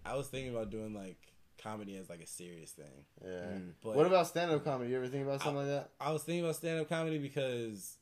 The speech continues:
Speaker 1: that's, like, the doorway. Like, that's the first, like, hurdle. That's the biggest hurdle I've heard is, like, doing stand-up.
Speaker 2: Yeah.
Speaker 3: Mm.
Speaker 1: Comics that are, like, have made it, even Kevin Hart has said it, uh, Dave Chappelle, Cat Williams, they all said the f-, their first years doing stand-up is probably the hardest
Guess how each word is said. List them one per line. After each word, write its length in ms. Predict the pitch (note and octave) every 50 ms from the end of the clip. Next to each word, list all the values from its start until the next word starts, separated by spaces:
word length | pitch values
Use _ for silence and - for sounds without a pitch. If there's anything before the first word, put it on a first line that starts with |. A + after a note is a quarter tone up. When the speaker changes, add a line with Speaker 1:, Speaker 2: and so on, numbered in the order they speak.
| _ _ _ _ -
Speaker 1:
that's, 240 | - B2 A#2+ A#2+ C#3
like, 180 | C3 A#2+ G#2+ - G2 F#2+ G2
the 140 | G#2 G2+
doorway. 480 | G2 F#2+ E2+ A2 A2 G#2+ G2 G2 F#2+ F#2
Like, 160 | F#2+ F#2+ F#2
that's 160 | G2+ A2+ C#3
the 100 | - C3+
first, 420 | A#2 - - C3 B2 A#2 - - -
like, 160 | F#2 F2 -
hurdle. 300 | - - A2+ G#2+ F#2+ F2+
That's 140 | G2 A#2+ B2+
the 80 | - D3+
biggest 380 | B2+ G#2 C3 C#3 C3+ B2 -
hurdle 240 | - A#2+ A2 A2 A2
I've 120 | A2 G#2+ -
heard 200 | A#2+ A#2 A2 G2+
is, 100 | F#2 -
like, 180 | F#2 F#2 F2+
doing 200 | - G#2 G2+ F#2
stand-up. 420 | - - G#2 F#2+ F2+ D#2+ D#2+ D#2+ -
Speaker 2:
Yeah. 280 | A2 G#2+ G#2 G2 F#2 E2+ F#2 - G2
Speaker 3:
Mm. 100 | F#2+ F2+
Speaker 1:
Comics 380 | E2+ C3+ C#3+ D3+ D#3+ D3+ -
that 160 | - D3 C#3 C3
are, 100 | B2+ A#2+
like, 200 | A2+ A2+ G#2 -
have 120 | A2+ G2+
made 220 | G2+ G#2 A2+ A#2+ A2+
it, 120 | A2+ G#2+ G2+
even 180 | A2+ A2+ A2+
Kevin 280 | F#2+ - A#2 G#2+ G#2 G2
Hart 200 | G#2+ A2 A2+ A2+
has 140 | A2+ G#2+ -
said 180 | - A2+ A2+ A2+
it, 280 | A2 G#2+ G#2+ G#2+ - -
uh, 360 | G#2 G2+ F#2 F2 F2 E2 E2 E2 E2+ -
Dave 180 | A2+ G#2 G#2 G2
Chappelle, 420 | F#2+ - - A2+ G#2+ G#2+ G2+ -
Cat 180 | - G#2+ F#2+ G2
Williams, 280 | G#2+ G#2+ G#2 G2 F#2+
they 100 | G#2+ A2
all 140 | A2+ A2 A2
said 340 | - - A#2 A2 G#2 G2+ - - - - - - - - - - - -
the 80 | A#2
f-, 220 | G#2+ - - - - -
their 200 | - C#3 D3+ -
first 360 | - - D#3 D#3 D3+ C#3 -
years 360 | A#2 A#2+ C3+ C#3 C3 A#2+ G#2
doing 220 | G2 B2+ B2 A#2 G#2
stand-up 340 | - B2 A#2 A#2 A2+ G#2
is 100 | G#2 F#2+
probably 280 | - - A2+ G#2+ G#2+ G#2
the 100 | F#2 F2
hardest 640 | - - G#2+ G#2+ G#2+ G#2+ G2+ G2 - - - -